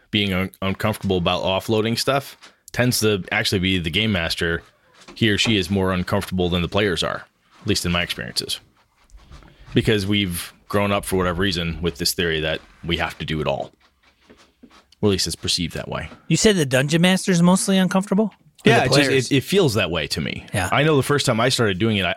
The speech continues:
Speaker 1: I felt like I was shirking my duties because that's how I grew up learning how to game master. But then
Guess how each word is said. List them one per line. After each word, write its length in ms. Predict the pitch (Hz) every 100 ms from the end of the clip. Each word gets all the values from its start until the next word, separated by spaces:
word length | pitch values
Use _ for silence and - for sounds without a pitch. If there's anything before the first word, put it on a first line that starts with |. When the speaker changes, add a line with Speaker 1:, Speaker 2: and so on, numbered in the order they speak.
| -
Speaker 1:
I 160 | 120
felt 240 | 131 135 107
like 200 | 98 98
I 80 | 92
was 140 | 90
shirking 400 | - 117 - 95
my 140 | 80
duties 540 | 80 120 95 73 85 - _ - - - - _ _ -
because 460 | 98 92 82 80 -
that's 260 | 85 -
how 120 | 90
I 80 | 78
grew 200 | 69 78
up 100 | 76
learning 220 | 80 76
how 60 | 73
to 100 | 69 65 -
game 180 | 113 101
master. 420 | 67 - 73 - _ - _ -
But 460 | 147 135 98 - - _ _ -
then 580 | 104 107 104 101 98 87